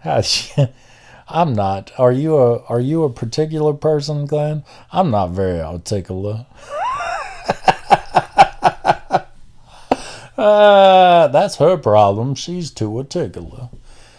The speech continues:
Uh, anyway, I'm sorry. Man, the negative tone. I don't like the negative tone. I miss the old Glenn Thinks Stuff podcast that had a more, like, I was just more positive. I used to be more positive. What happened?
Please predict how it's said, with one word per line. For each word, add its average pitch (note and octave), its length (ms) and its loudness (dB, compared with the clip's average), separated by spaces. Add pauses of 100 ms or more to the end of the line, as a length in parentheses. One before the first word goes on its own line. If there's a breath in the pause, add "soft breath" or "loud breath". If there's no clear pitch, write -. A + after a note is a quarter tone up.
(640 soft breath)
Uh, D3 340 8
anyway, A#2 500 2
I'm B2+ 180 0
sorry. F2+ 560 -2
Man, E3 560 0
the C#3+ 100 4
negative E3+ 600 0
tone. D3+ 320 0
I C3+ 100 -4
don't A3 260 2
like D#3+ 260 6
the C3+ 60 0
negative F2+ 440 -4
tone. F2 280 -8
I B2 120 -6
miss F3 220 -2
the B2 100 0
old C3 260 2
Glenn G2+ 240 -4
Thinks F2+ 240 -10
Stuff - 240 -12
podcast E2 640 -12
that C3 160 0
had C#3+ 220 -2
a C#3 80 4
more, C3+ 800 2
like, D#3 240 -6
I E3+ 80 -6
was F#3 300 -4
just F3+ 200 -6
more F#3 240 -2
positive. F#2+ 640 -6
I A#2+ 220 -4
used C3 480 -8
to A2 60 -12
be F#2 160 -10
more E2 200 -12
positive. D#2 560 -16
What D3 300 -6
happened? - 580 -16